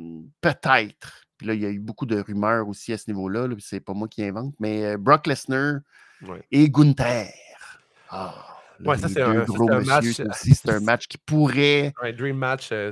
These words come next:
Speaker 2: ils sont notre liste,
Speaker 1: Ouais,
Speaker 2: je le rajoute,
Speaker 1: c'est,
Speaker 2: lui, euh, je suis, euh,
Speaker 1: c'est
Speaker 2: je suis très
Speaker 1: ça.
Speaker 2: d'accord, euh. Brock
Speaker 1: Ça, ça
Speaker 2: Lesnar
Speaker 1: pourrait
Speaker 2: qui
Speaker 1: être
Speaker 2: va
Speaker 1: le
Speaker 2: pour
Speaker 1: fun.
Speaker 2: la, la, la ceinture intercontinentale contre, euh,
Speaker 1: Non, mais tu vois, moi,
Speaker 2: non ?
Speaker 1: pas nécessairement.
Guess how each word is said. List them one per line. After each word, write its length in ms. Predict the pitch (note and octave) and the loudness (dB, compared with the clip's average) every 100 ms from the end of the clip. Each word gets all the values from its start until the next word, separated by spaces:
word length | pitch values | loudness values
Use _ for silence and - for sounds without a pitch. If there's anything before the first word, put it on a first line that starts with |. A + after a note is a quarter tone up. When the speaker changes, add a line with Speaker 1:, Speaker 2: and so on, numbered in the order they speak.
| - | -10
Speaker 2:
ils 220 | - - G#2+ | -18 -8 -2
sont 120 | - | 0
notre 200 | B2 B2 | 2 4
liste, 40 | |
Speaker 1:
Ouais, 300 | B2 A#2+ A#2 | 2 0 -2
Speaker 2:
je 40 | B2+ | -2
le 80 | B2 | 0
rajoute, 340 | B2 A#2+ C#3+ | 0 0 -4
Speaker 1:
c'est, 60 | C3 | -4
Speaker 2:
lui, 200 | B2+ C#3+ | -4 -2
euh, 220 | A#2+ A2+ | 0 -2
je 60 | G#2 | -4
suis, 380 | - - A#2 A2 | -10 -8 -6 -4
euh, 60 | G#2 | -2
Speaker 1:
c'est 100 | A2 | -4
Speaker 2:
je 40 | |
suis 80 | - | -6
très 160 | - A#2+ | -4 2
Speaker 1:
ça. 40 | A2+ | 2
Speaker 2:
d'accord, 380 | C3 A2 A2+ G#2+ | 0 0 0 0
euh. 80 | G#2 - _ _ - | -6 -10 _ _ 2
Brock 200 | D3 D#3+ | 2 4
Speaker 1:
Ça, 60 | |
ça 40 | D3 | 2
Speaker 2:
Lesnar 200 | D3+ D#3 A2+ | 4 0 2
Speaker 1:
pourrait 140 | A#2 | 0
Speaker 2:
qui 40 | |
Speaker 1:
être 60 | B2+ | 2
Speaker 2:
va 60 | C#3+ | 0
Speaker 1:
le 60 | G#2 | 0
Speaker 2:
pour 100 | B2+ | 0
Speaker 1:
fun. 100 | B2 | 2
Speaker 2:
la, 220 | A#2+ A#2+ | 0 -2
la, 220 | A#2+ A#2+ | -2 -2
la 140 | A#2+ A#2 | -4 -6
ceinture 280 | B2+ C3 C#3+ | -8 -4 -4
intercontinentale 1000 | - B2 B2+ B2+ - A#2+ A#2+ B2 C#3 | -4 -6 -4 -4 -4 -6 0 0 0
contre, 280 | C3 A#2 A#2 C#3 | -4 -6 0 4
euh, 20 | |
Speaker 1:
Non, 280 | G3 E4+ E4 | 6 6 6
mais 100 | F#3 | 2
tu 120 | G#3 | 0
vois, 200 | C4 F4+ | 0 2
moi, 120 | D#4+ D#4+ | 2 2
Speaker 2:
non ? 80 | C#4 | 2
Speaker 1:
pas 80 | |
nécessairement. 600 | D4+ B3+ A#3+ A#3+ G#3 A3 | 0 -2 -4 -4 -4 -6